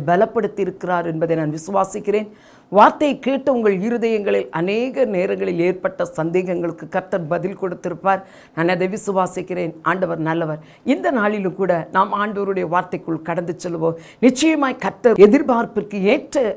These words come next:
பலனை கர்த்தர் உங்களுக்கு தருவார். எதிர்பார்ப்போடு காத்திருக்கிறீர்கள்.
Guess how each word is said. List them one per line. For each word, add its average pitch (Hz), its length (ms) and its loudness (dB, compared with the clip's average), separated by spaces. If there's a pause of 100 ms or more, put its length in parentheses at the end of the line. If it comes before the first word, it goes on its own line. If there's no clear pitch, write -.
(280)
பலனை 233 400 6
கர்த்தர் 208 380 -2
உங்களுக்கு 175 340 -2
தருவார். 165 420 -2 (280)
எதிர்பார்ப்போடு 190 800 4 (100)
காத்திருக்கிறீர்கள். 190 760 -2